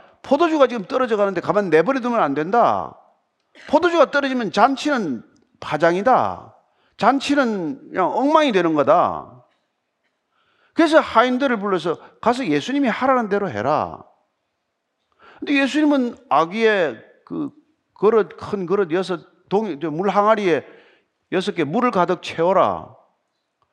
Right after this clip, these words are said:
그리고 물을 떠다가 그냥 연회장에게 갖다 줘라. 거기도 믿음이 없이는 못할 일 아니겠어요?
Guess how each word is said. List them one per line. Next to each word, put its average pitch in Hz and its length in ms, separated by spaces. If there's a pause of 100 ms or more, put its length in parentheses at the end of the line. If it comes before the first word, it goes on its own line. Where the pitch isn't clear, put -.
(220)
그리고 285 240
물을 247 340
떠다가 247 400
그냥 196 360
연회장에게 185 520
갖다 170 320
줘라. 110 580 (3000)
거기도 294 480
믿음이 254 720
없이는 175 680
못할 127 420
일 254 100
아니겠어요? 151 840